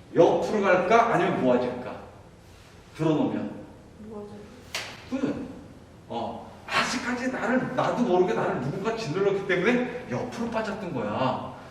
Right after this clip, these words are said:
Speaker 1: 근데 다시 들어놓으니까 어떻게 되겠어? 모아지겠지. 어, 자, 인형이야, 인형. 밥이 인형이야. 근데 얘를 여기다 짓누르고 앞으로 가. 밥이 인형이 발이 벌어지겠지. 근데 지금 어떻게 했어?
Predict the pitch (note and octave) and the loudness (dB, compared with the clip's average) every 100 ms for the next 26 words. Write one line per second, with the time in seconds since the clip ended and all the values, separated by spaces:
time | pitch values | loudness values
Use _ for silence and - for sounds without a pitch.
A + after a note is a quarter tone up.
0 | - G#3+ G3 - G3+ - - F3 G3 G3+ | -4 0 0 0 -2 -2 0 2 4 4
1 | F#3+ F3 E3 D3+ C3+ - B3+ A#3+ - - | 4 2 2 0 0 4 4 4 -4 -8
2 | - - A#2+ F3 A#3 G3+ - - B2 D3+ | -12 -10 0 2 4 2 -2 -4 -6 -6
3 | D3+ - - - - - - - - C3+ | -6 -10 -16 -18 -20 -20 -20 -18 -2 -2
4 | - - - F#3+ C#3+ A#3 B3+ B3+ A#3+ A3+ | -2 -8 -8 -4 0 4 8 8 8 6
5 | C#3 G3+ - - - - C#3 D3+ B2+ - | 4 2 0 -2 -6 -6 -4 -2 0 0
6 | - - - - - - - A#3+ G#3+ G3 | 0 -2 -4 -8 -12 -16 -10 -2 4 6
7 | - - - - A3+ B3 B3+ G#3 A#3+ A#3 | 6 4 0 2 4 6 4 4 4 4
8 | A#3 - A#3+ G3 - - - A#3+ A#3 G3+ | 2 0 0 2 0 2 4 6 4 4
9 | - F3 - B2 C#3 D3 C3 A#2 - B2 | 0 -2 -4 -2 0 0 -2 -4 -4 -4
10 | A2+ - - - - G#3+ A3 F3+ E3+ F3+ | -4 -6 -12 -16 -6 -4 2 2 2 0
11 | - A#3+ B2 | 0 0 0